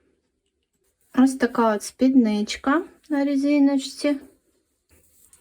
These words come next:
І топ з відкритою спинкою.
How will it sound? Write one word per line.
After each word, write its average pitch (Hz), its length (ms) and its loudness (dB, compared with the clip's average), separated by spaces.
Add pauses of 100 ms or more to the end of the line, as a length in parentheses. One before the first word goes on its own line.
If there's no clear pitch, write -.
(320)
І 269 340 4 (320)
топ 196 320 0 (300)
з 196 140 -4
відкритою 202 640 0
спинкою. 190 1000 -2